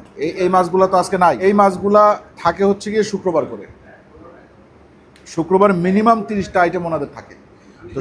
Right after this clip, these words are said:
শুক্রবার আসলে আপনারা অনেক আইটেম খাইতে পারবেন।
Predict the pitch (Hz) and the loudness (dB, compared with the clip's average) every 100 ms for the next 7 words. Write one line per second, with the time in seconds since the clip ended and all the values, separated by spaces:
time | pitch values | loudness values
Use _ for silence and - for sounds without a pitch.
0 | - 165 196 196 190 - 233 233 - _ | -6 0 2 4 2 -2 -4 -4 -14 _
1 | _ _ _ - 226 - - - _ _ | _ _ _ -20 -20 -20 -20 -20 _ _
2 | - _ - 147 170 170 165 - - - | -20 _ -10 -6 0 0 0 -10 -16 -14
3 | - 151 185 180 160 151 139 117 107 98 | -6 -2 0 0 -2 -2 -6 -8 -10 -12
4 | 92 | -18